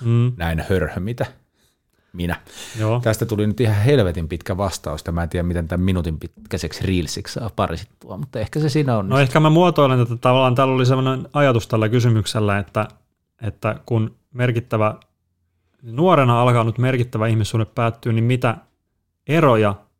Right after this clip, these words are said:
Speaker 1: tai mi-, mi-, mitä, miten ne eroaa ne asiat,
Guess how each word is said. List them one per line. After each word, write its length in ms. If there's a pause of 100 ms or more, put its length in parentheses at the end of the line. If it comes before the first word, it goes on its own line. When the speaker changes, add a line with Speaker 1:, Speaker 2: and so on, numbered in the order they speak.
(380)
Speaker 1:
tai 160
mi-, 240
mi-, 280
mitä, 360 (440)
miten 360
ne 220 (100)
eroaa 520
ne 180 (720)
asiat, 540